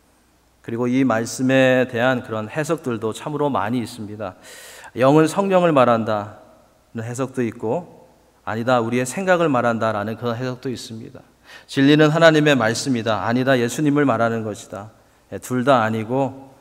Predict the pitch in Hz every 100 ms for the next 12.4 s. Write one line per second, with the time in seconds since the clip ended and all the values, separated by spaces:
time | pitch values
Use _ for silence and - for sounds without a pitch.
0 | _ - - 127 131 156 135 123 117 110
1 | 107 - 131 101 104 110 110 101 - 104
2 | 98 92 107 113 117 110 131 147 139 110
3 | 113 104 - - - - _ _ _ _
4 | _ _ _ _ - - - - - -
5 | 147 170 175 175 160 139 139 139 135 -
6 | - 135 160 170 170 143 139 131 120 123
7 | 135 135 139 123 113 104 98 101 90 -
8 | _ _ _ _ _ _ - 107 120 139
9 | 151 165 165 160 - - - 120 127 131
10 | 127 127 139 123 104 104 123 131 165 156
11 | 147 135 123 120 120 117 110 107 107 92
12 | - 98 92